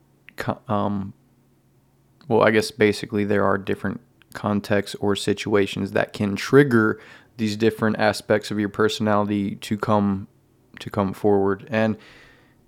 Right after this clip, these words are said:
<clears throat> clearing my throat again. And I've been noticing a lot of that just in my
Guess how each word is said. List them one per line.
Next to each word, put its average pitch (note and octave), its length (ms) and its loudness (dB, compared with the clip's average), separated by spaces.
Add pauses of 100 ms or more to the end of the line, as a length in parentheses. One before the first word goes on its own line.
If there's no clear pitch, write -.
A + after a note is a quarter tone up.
(160)
<clears throat> D#3+ 540 -2 (440)
clearing G#3+ 240 -2
my G3+ 120 0
throat B3+ 340 6
again. G3+ 360 2 (460)
And D3 300 8
I've D3 320 4
been C3+ 340 2
noticing D3+ 680 2
a A#2 100 0
lot A2+ 240 8
of A2+ 120 2
that A2+ 200 10
just - 360 -6
in G#2 280 -2
my G2 400 2